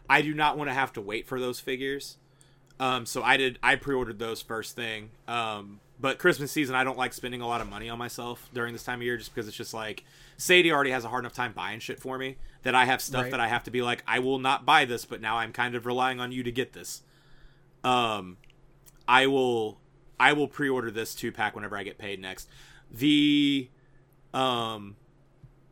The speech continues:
Speaker 1: the Darby Blood and Guts, I'm kind of, like, meh on, 'cause he, I, I don't think he got busted open in that match, and he's not ble-, like, he is not bleeding in on the figure. He has Brody's blood on him.
Speaker 2: Yeah.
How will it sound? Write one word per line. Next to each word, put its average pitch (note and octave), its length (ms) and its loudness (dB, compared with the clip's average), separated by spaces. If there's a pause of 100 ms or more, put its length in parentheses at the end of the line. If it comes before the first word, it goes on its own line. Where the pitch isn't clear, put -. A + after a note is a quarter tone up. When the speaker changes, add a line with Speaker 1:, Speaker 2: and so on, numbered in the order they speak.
(720)
Speaker 1:
the C3 120 -2
Darby D#3 580 0
Blood F3+ 260 -2
and F#3 120 -6
Guts, G3 220 0
I'm B2+ 160 -6
kind C#3+ 260 -2
of, B2 120 -6
like, A2+ 480 -4 (580)
meh A#2+ 320 -2
on, E3+ 460 -4
'cause C#3+ 160 -2
he, C3 240 -2
I, F#3 260 2
I F3+ 100 6
don't A#3 120 2
think G#3 100 -4
he F3+ 60 0
got B2 160 -2
busted C3+ 300 -4
open A#2 260 -4
in A2 80 -10
that G#2+ 160 -8
match, A2 240 -2
and A#2+ 120 -10
he's A#2 280 -4
not B2+ 260 0
ble-, B2+ 220 -6
like, B2 200 -4
he G#3 200 0
is F#3 120 2
not D#3 240 2
bleeding C3 360 -2
in B2 280 -6
on B2 200 -2
the A2+ 80 -10
figure. E2+ 460 -12 (580)
He F#3+ 180 4
has F3+ 220 8
Brody's D3 420 0
blood B2+ 340 -2
on F3 220 -2
him. G#2+ 320 -10 (720)
Speaker 2:
Yeah. A#2 220 -8